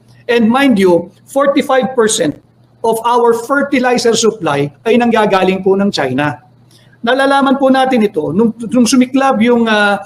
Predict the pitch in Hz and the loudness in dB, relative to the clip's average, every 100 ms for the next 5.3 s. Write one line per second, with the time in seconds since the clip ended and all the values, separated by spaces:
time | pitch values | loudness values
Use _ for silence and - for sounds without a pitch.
0 | - - - 208 220 233 226 226 220 208 | -12 -16 -6 0 2 2 2 0 -2 -4
1 | 185 202 208 196 180 180 190 - 208 - | -2 -2 0 -2 0 -2 -2 -2 -4 -6
2 | 180 165 156 139 139 208 - _ - 214 | -6 -4 -4 -2 0 -2 -8 _ -8 -4
3 | 262 254 254 247 247 233 220 220 214 202 | -2 0 0 2 2 2 2 2 2 0
4 | 196 185 165 165 196 202 202 170 160 175 | 0 -2 -2 -2 -2 0 0 2 0 -2
5 | 165 156 | -2 -2